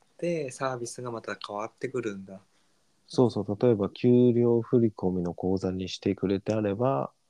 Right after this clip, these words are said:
Speaker 1: うんうんうん。
Speaker 2: なんか、シルバー会員とか。
Speaker 1: うん。
Speaker 2: そう、そうすると、その手数料だとか。
Speaker 1: なるほどね。
Speaker 2: 確かその、お金の振り込みもそうかな。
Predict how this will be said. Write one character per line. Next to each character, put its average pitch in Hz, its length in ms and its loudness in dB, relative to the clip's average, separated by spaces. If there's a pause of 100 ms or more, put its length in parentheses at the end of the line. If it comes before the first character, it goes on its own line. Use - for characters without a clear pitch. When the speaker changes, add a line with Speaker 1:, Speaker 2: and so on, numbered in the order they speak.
(300)
Speaker 1:
う 120 40 -10
ん - 20 -10
う 113 40 -12
ん 113 120 -14
う 117 40 -12 (100)
ん。 107 480 -10 (120)
Speaker 2:
な 101 80 -4
ん - 20 -6
か、 - 60 -12
シ - 180 6
ル 98 100 8
バ 90 140 4
ー 90 40 -4
会 - 300 -6
員 - 100 -12
と - 100 -14
か。 - 240 -14 (420)
Speaker 1:
う 113 60 -12
ん。 113 640 -6 (560)
Speaker 2:
そ - 220 -12
う、 120 40 -18
そ - 240 2
う 127 40 0
す 127 120 -4
る 143 60 2
と、 135 160 2
そ 123 160 -6
の 104 40 -6
手 - 160 -4
数 - 260 -2
料 76 240 0
だ 55 140 -8
と - 100 -10
か。 - 200 -10 (1000)
Speaker 1:
な 110 180 -14
る 101 80 -20
ほ - 180 -14
ど 120 60 -2
ね。 113 60 -2
Speaker 2:
確 - 180 -6
か 95 80 0
そ 95 180 -6
の、 92 340 -8 (220)
お 101 100 -8
金 120 280 0
の 120 100 0
振 117 200 0
り 120 100 4
込 139 260 2
み 135 60 4
も 131 120 0
そ 123 180 4
う 95 40 0
か - 180 -10
な。 165 180 -2